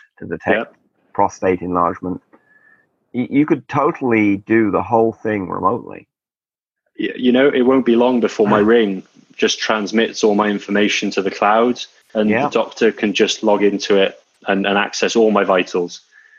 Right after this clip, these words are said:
Speaker 1: Yeah,
Speaker 2: Um,
Speaker 1: and then they'll say, "Oh yeah, Emil's on the verge of developing diabetes or whatever. We need to sell electric shock to his Pavlok,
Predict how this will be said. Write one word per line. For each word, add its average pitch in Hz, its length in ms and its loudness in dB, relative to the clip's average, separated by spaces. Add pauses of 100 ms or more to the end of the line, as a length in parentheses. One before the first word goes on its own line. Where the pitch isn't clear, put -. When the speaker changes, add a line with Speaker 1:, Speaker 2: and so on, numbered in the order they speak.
Speaker 1:
Yeah, 127 280 0
Speaker 2:
Um, 90 160 -2
Speaker 1:
and 135 140 2
then 143 160 2
they'll 139 220 2
say, 139 360 0
"Oh 123 240 2
yeah, 113 380 -2 (100)
Emil's 127 460 0
on 110 260 0
the 110 80 0
verge 113 640 2
of 101 100 -8 (640)
developing 107 500 -2
diabetes 110 640 0
or 120 60 0
whatever. 117 360 2
We 117 140 -2
need 117 180 -4
to - 40 -20
sell 104 260 0
electric 110 400 -2
shock - 360 -2
to 92 80 -6
his 85 100 -4
Pavlok, 104 560 -2